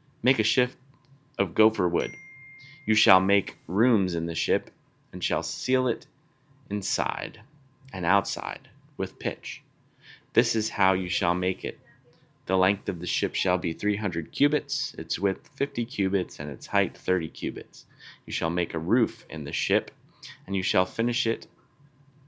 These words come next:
to a cubit upward. You shall set the door of the ship in its side. You shall make it with lower, second, and third levels. I, even I, will bring the flood of waters on this earth,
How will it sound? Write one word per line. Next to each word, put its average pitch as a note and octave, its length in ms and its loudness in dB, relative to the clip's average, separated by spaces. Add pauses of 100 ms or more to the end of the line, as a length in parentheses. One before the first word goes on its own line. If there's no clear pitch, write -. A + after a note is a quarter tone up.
(280)
to F2+ 160 -2
a F2 40 -6
cubit A#2+ 460 2 (180)
upward. E2+ 400 -4 (540)
You G#2+ 80 -2
shall G2 180 6
set A#2+ 320 2
the A2 80 0
door G#2+ 440 6 (100)
of F2+ 140 -12
the A2+ 80 -8
ship - 360 -2 (240)
in F#2+ 100 -2
its - 160 -6
side. C2 420 -4 (440)
You G2+ 100 -4
shall F2+ 220 2
make F#2+ 380 -2 (320)
it D#2 160 -8 (100)
with F2 240 -4
lower, F2+ 600 4
second, - 560 -2 (260)
and F2+ 180 -6
third G#2 280 4
levels. D#2 560 -2 (420)
I, G2 400 6
even G2 260 0
I, F2 220 0
will F2 180 -4
bring F#2 340 -4
the F2+ 60 -6
flood G#2+ 420 4
of F2 380 -4
waters D#2+ 600 -2
on D#2 180 -10
this D#2+ 240 -8
earth, C2 360 -10